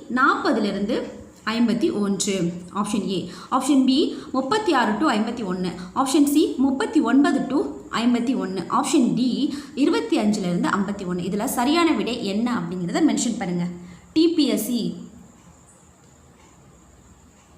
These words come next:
அரசின் கொள்கையை வழி செலுத்தும் நெறிமுறை அப்படின்னு இருப்பாங்க. கரெக்ட். இதற்கான சரியான விடை என்ன அப்படிங்கிறத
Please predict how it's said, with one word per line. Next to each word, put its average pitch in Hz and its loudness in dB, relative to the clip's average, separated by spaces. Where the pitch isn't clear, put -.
அரசின் 311 2
கொள்கையை 254 0
வழி 262 2
செலுத்தும் 269 0
நெறிமுறை 220 0
அப்படின்னு 190 -6
இருப்பாங்க. 175 -8
கரெக்ட். 226 -2
இதற்கான 220 0
சரியான 269 0
விடை 254 0
என்ன 226 0
அப்படிங்கிறத 196 -4